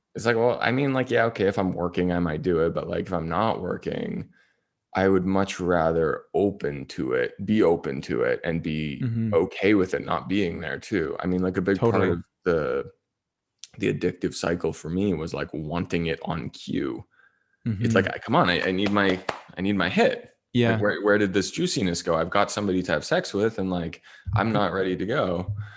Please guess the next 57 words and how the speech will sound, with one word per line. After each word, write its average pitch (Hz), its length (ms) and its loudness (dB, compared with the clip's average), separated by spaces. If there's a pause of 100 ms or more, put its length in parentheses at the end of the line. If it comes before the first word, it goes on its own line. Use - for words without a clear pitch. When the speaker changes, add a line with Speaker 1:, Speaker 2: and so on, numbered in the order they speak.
(120)
Speaker 2:
Makes 139 240 2
me 139 80 4
think 131 220 0
of, 117 100 2
like, 110 180 0
Tony 117 300 0
Robbins' 107 360 2
work 104 300 -2
with 101 160 -6
power 110 320 0
posing, 104 520 -2 (340)
you 131 100 0
know, 117 140 8
and, 78 160 4
Speaker 1:
Totally. 82 40 -2
Speaker 2:
and 120 160 -2
so 127 140 0
when 127 140 2
you're 131 100 4
not, 139 320 2
it's - 140 -2
all, 147 200 6
of - 140 -4
course, 156 240 2
it's 110 80 -4
better 120 300 4
when 110 100 2
it 107 80 -2
just - 220 -6
naturally 107 400 0
comes 107 320 -2
and 107 80 -2
you 101 80 -2
naturally 101 480 -2
feel 117 280 2
it, 104 180 -2 (260)
but 117 120 -2
you're 123 140 4
not 127 160 6
always 123 280 4
gonna 110 180 0
feel 107 220 2
it - 20 -6
the 110 80 2
way 107 100 4
you 107 100 2
wanna 113 220 4
feel 104 220 0
it. 110 180 -2
So 110 220 -4
in 110 80 0
those 110 200 0
moments, 107 380 -4
it's 123 140 -12
like, 110 140 -6
okay, 113 180 -10
what, 107 240 -4